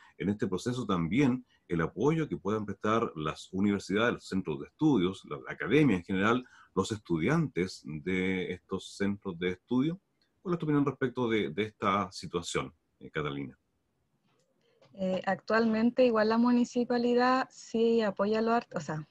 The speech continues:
Speaker 2: pre, pre-pandemia apoyaba a los artesanos dentro de la, les otorgaba la oportunidad para participar en estas ferias, tan, para ex-, exponer su, tanto sus servicios gastronómicos como sus,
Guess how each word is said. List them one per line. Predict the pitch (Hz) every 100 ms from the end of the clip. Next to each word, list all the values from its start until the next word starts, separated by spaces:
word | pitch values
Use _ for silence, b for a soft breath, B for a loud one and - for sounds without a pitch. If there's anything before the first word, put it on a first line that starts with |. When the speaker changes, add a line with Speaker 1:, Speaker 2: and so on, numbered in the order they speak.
| _
Speaker 2:
pre, | - 226 240 240 220 202
pre-pandemia | 240 240 220 202 220 240 247 - -
apoyaba | 196 196 202 214 220
a |
los | 220
artesanos | 214 202 185 - 208 214 214 208 196
dentro | 202 202 208
de | 190 185
la, | 180 180 175 170 165 165 B B
les | 190 -
otorgaba | 202 196 208 226
la |
oportunidad | 240 233 214 202 214
para | 220
participar | 202 202 - 196 208
en | 220
estas | 214 196
ferias, | - 220 233 233 233 _
tan, | 190 -
para | - 190 185 -
ex-, | 196 - _ _ _ _ B
exponer | 196 202 202 196 214
su, | 240 262 254 247 240
tanto | 233 233
sus | 220 214
servicios | 208 190 208 226
gastronómicos | 208 196 190 185 202 220 226
como | 233 226
sus, | 233 233 226 226 220 220 -